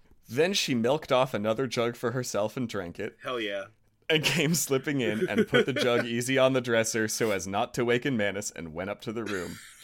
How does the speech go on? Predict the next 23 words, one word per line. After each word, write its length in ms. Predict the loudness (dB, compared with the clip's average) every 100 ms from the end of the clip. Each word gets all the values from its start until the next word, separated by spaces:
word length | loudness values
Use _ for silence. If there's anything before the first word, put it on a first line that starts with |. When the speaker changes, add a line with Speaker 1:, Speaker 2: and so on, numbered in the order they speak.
| 6 6 6 6
Speaker 1:
<laughs> 680 | 8 6 8 4 4 6
"Don't 160 | 8 10
mind 220 | 12 10
me, 160 | 10 8
dear. 260 | 8 8 8
I'm 120 | 4
just 160 | 2
gonna 180 | 4 6
milk 260 | 8 8 8
off 200 | 8 8
a 40 |
jug." 360 | 6 6 6 6 4
Speaker 2:
Uh, 640 | 4 6 10 12 12 12 8 -8 -20 -20 _ _ _ _ -4
<laughs> 1160 | -4 2 4 4 4 6 8 8 6 2 -4 -12 _ _ -20 -20 _ -20 _ _ _ _ -20 -20 -20 -20 -20 -20 -20 _ -16
Speaker 1:
Just 140 | -8 -2
gonna 160 | 2
milk 200 | 2 4
off 160 | 2 2
a 40 |
jug 240 | 2 0 2
for 100 | 2
me. 260 | 2 2 -2 -10 -16 _ -20 _ _ _ _ _ _ _ _ _ _ _ _ -20 -20 0
Speaker 2:
Do, 200 | 2